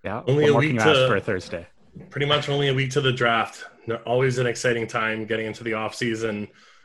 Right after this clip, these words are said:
Speaker 2: Rumors are crazy, uh, and, you know, what, what else could you expect? But, t-, you know, rumors that the Canucks are gonna try to take on a guy who owed eight point two five million dollars for the next seven years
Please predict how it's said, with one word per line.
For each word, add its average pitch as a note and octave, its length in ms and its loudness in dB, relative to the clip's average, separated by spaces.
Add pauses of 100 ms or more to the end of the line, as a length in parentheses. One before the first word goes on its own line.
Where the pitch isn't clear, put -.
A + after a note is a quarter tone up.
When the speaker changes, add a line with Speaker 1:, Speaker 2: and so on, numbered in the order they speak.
(120)
Speaker 2:
Rumors C3+ 540 2
are A#2+ 380 4
crazy, C3+ 800 0 (360)
uh, G#2+ 500 2
and, A2 440 -4
you A#2+ 80 -6
know, A2+ 260 -4 (120)
what, B2 220 -2
what B2 160 0
else B2 160 0
could C3 160 -4
you A#2+ 120 2
expect? A#2+ 500 -4
But, G#2+ 300 -6 (340)
t-, B2+ 180 -6
you A#2+ 120 -2
know, G2+ 160 -8 (200)
rumors C3 380 0
that B2 140 -6
the B2 80 -8
Canucks B2 360 -4
are B2+ 40 -4
gonna A#2+ 160 -2
try B2 160 0
to A2+ 80 -4
take B2 260 -2
on A#2 140 -4
a A2 60 -6
guy A2+ 260 -2
who A2+ 200 -4
owed B2 280 0 (100)
eight C3 300 -8
point B2 260 -4
two C3 140 -4
five A#2+ 280 0
million A#2+ 280 -2
dollars A2 320 -4
for B2 100 -12
the A#2 80 -2
next A2 240 -8
seven A2 300 -6
years A2 400 -4